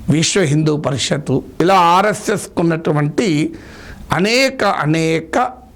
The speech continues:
శాఖోపశాఖలు, ఇందులో పనిచేస్తున్న ని-, కమిటెడ్, నిబద్ధత కలిగిన కార్యకర్తలు, సభ్యులు, శ్రేణులు. ఇది ఆర్ఎస్ఎస్ పరివారం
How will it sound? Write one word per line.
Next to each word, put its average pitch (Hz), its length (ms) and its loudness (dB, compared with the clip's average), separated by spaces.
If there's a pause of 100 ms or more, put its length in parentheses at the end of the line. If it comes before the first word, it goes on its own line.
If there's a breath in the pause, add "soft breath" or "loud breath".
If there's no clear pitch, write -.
శాఖోపశాఖలు, 175 1200 0 (600 loud breath)
ఇందులో 247 400 6
పనిచేస్తున్న 180 1000 0
ని-, 240 220 0 (200)
కమిటెడ్, 190 540 0 (280)
నిబద్ధత 160 560 0
కలిగిన 147 480 0 (560 loud breath)
కార్యకర్తలు, 147 800 0 (140)
సభ్యులు, 156 480 0 (100)
శ్రేణులు. 135 540 -4 (560 loud breath)
ఇది 247 200 2
ఆర్ఎస్ఎస్ 202 800 2
పరివారం 185 680 2